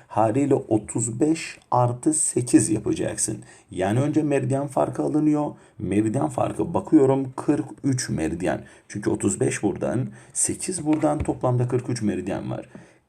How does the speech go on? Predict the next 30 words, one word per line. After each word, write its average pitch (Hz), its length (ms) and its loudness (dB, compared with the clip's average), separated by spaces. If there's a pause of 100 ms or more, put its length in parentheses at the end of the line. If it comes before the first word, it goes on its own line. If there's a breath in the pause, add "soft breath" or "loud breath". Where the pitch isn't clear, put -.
Kaç - 360 -4
dakika 160 320 -2
olduğunu 175 360 4
sorguluyorum. 101 960 0
Dört 131 260 -2
kere 143 140 4
üç 135 160 -2
on 139 80 -2
iki 127 180 -2
elde 104 400 -2
bir, 117 300 2 (280 loud breath)
yüz 120 480 -2
yetmiş 143 600 0
iki - 540 0
dakika - 320 -4
etti. - 340 -10 (1300 loud breath)
Peki 127 200 0
yüz 160 160 4
yetmiş 151 340 2
iki 160 160 4
dakika 143 540 0 (140)
kaç 190 280 -2
saat - 380 0
kaç - 300 -6
dakika - 280 -6
ediyordu? - 680 -4 (320 loud breath)
Haliyle 113 640 2 (460 loud breath)
bakıyorum 110 480 0
şöyle 95 240 -4
hafızaya. - 840 -4